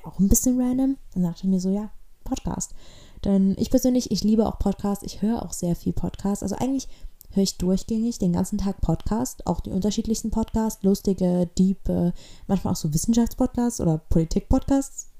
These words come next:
Ich weiß auch nicht, manchmal bin ich ganz crazy drauf. Ähm, außer ich gehe duschen, dann höre ich Musik oder ich bin mit Freunden unterwegs, dann höre ich auch Musik. Aber sonst höre ich sehr viel Podcast und deswegen, ja,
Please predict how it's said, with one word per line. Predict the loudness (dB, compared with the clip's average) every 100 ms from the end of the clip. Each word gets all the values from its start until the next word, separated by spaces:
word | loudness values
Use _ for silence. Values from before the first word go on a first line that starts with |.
| -12
Ich | -8 -6
weiß | -4 -4
auch | 0
nicht, | 0 -2 -2
manchmal | 0 2 0 -2
bin | -2
ich | -2
ganz | -2 -4
crazy | -2 -2 -2
drauf. | -2 -2 -4 -10 -14 -18 -20 -20 -10 -2
Ähm, | 0 2 2 2 2 2 0
außer | 2 2
ich | 2
gehe | 2
duschen, | 2 2 -2 -2
dann | -4 -2
höre | -2
ich | 0
Musik | 2 4 2 -2 -10
oder | 0 0
ich | 4
bin | 4
mit | 2
Freunden | 2 0 0
unterwegs, | -2 -4 -4
dann | 0
höre | 0
ich | -2
auch | -4
Musik. | -4 -2 -4 -6 -14 -14 -20 -4
Aber | 0
sonst | 0 -2 -2
höre | -2
ich | -2
sehr | -4
viel | -4 -4
Podcast | -4 -4 -2 -2 0
und | 0
deswegen, | 0 0 2 2 0 -2 -8 -16 -14 -14 -4
ja, | 0 2 2